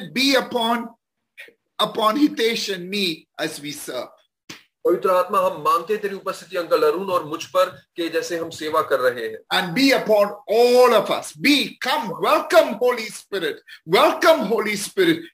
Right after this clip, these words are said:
Speaker 1: Teach us your words.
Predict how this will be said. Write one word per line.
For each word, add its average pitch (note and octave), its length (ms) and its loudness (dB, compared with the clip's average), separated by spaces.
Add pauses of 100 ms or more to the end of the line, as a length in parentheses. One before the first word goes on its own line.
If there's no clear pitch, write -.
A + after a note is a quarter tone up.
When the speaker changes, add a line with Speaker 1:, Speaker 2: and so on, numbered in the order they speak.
(180)
Speaker 1:
Teach - 300 4
us - 360 -4 (320)
your E3+ 360 4
words. - 640 -2